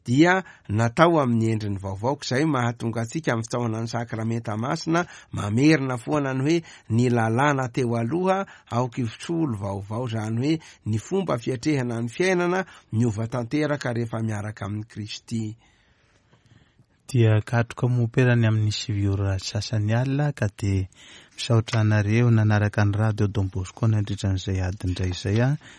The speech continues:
Speaker 2: sy nandritra n'ity andro manontolo ity. Ny fandaharana ao Mopera dia manome fotoana anareo indray a, amin'ny herin'ny androany amin'ny valo sasany alina. Ka tolotra anao Mopera ny famaranana, ny fandaharana.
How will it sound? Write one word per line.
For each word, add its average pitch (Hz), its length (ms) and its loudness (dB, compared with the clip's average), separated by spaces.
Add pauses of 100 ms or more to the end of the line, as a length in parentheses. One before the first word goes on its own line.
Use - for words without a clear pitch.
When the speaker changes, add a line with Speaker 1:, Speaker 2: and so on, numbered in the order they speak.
(140)
Speaker 2:
sy - 160 -2
nandritra 104 420 2
n'ity 107 300 -2
andro 104 320 2
manontolo 95 480 0
ity. 135 340 6 (640)
Ny 107 300 6
fandaharana 107 640 4
ao 101 240 4
Mopera 101 440 4
dia 98 180 0
manome 92 560 2
fotoana 95 340 2
anareo 92 300 2
indray 98 320 4
a, 143 80 4 (420)
amin'ny 95 540 2
herin'ny 95 340 2
androany 98 460 2
amin'ny 92 140 0
valo 90 200 -2
sasany 95 680 -2 (360)
alina. 98 480 2 (560)
Ka 98 500 2
tolotra 101 300 -2
anao 98 160 2
Mopera 101 460 0
ny 92 100 -6
famaranana, 113 760 4
ny 135 60 2
fandaharana. 113 800 6